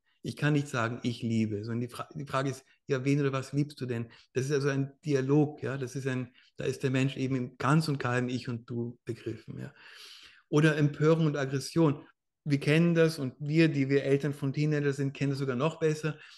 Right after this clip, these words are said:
dass hin und wieder mal Aggression da ist, ja. Und dann ist die Frage, wie lässt man diesen Dampf ab? Man kann ein Kissen prügeln, laut Musik hören, in den Wald hineinrufen, irgendwas machen. Aber das ist in sich vollständig beschrieben,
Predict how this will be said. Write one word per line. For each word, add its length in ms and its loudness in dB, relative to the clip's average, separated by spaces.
dass 140 0
hin 140 6
und 160 4
wieder 440 2
mal 420 2
Aggression 680 2
da 240 0
ist, 340 -4
ja. 240 0
Und 280 -2
dann 480 2
ist 160 -8
die 80 -4
Frage, 420 -2
wie 140 2
lässt 300 2
man 100 -2
diesen 240 -4
Dampf 320 -2
ab? 340 -6
Man 120 -6
kann 160 -4
ein 120 -4
Kissen 380 -2
prügeln, 320 0
laut 240 -2
Musik 440 0
hören, 260 2
in 100 -2
den 160 -4
Wald 320 2
hineinrufen, 760 -2
irgendwas 440 2
machen. 280 -2
Aber 340 0
das 160 0
ist 120 -2
in 200 0
sich 200 0
vollständig 600 2
beschrieben, 640 -4